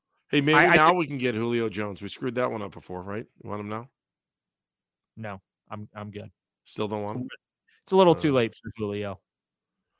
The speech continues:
Speaker 1: All right, and it's a little too late for me 'cause I'm ready to go to bed.
Speaker 2: <laughs>
Speaker 1: Daryl, thank you. I know Meredith, our outstanding producer, is also ready to go to bed. It's too late for her.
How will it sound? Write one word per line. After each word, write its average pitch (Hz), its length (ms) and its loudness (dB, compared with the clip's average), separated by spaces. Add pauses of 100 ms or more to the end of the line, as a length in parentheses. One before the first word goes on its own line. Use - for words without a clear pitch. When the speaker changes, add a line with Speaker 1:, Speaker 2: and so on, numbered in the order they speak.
(640)
Speaker 1:
All 175 180 6
right, 131 300 6
and 143 120 0
it's 139 120 0
a 160 40 -2
little 160 200 2
too 151 180 0
late 131 180 0
for 117 120 -8
me 110 180 -6
'cause 95 160 -10
I'm 110 160 -6
ready 107 160 -6
to 98 80 -10
go 95 100 -10
to 90 80 -10
bed. 80 220 -10 (600)
Speaker 2:
<laughs> - 0 - (160)
Speaker 1:
Daryl, 170 380 6
thank 160 360 -4
you. 175 420 -2
I 123 120 -6
know 123 200 -6
Meredith, 139 460 -2
our 117 200 -2
outstanding 123 380 -6
producer, 120 400 -6
is 107 120 -6
also 135 320 -2
ready 139 280 -2
to 131 80 -6
go 131 140 -4
to 131 80 -4
bed. 127 340 -2
It's 110 200 -12
too 123 100 -6
late 117 220 -4
for 110 100 -8
her. 131 420 -2